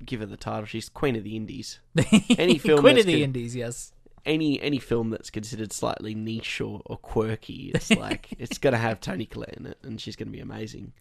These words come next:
Speaker 2: Yeah.
Speaker 1: Um,
Speaker 2: Oh, it's
Speaker 1: but
Speaker 2: beautiful.
Speaker 1: it is, you know, it's, it's such a great road trip film. I mean, I think a lot of films have s-,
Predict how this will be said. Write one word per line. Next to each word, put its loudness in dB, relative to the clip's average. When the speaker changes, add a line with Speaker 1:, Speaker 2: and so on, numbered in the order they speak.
Speaker 2:
Yeah. -8
Speaker 1:
Um, -6
Speaker 2:
Oh, -10
it's -20
Speaker 1:
but 2
Speaker 2:
beautiful. -4
Speaker 1:
it 0
is, -4
you -4
know, 4
it's, 0
it's -12
such -4
a 2
great 2
road -2
trip -4
film. 2
I -4
mean, -4
I -4
think 0
a -2
lot -4
of -4
films -4
have -12
s-, -8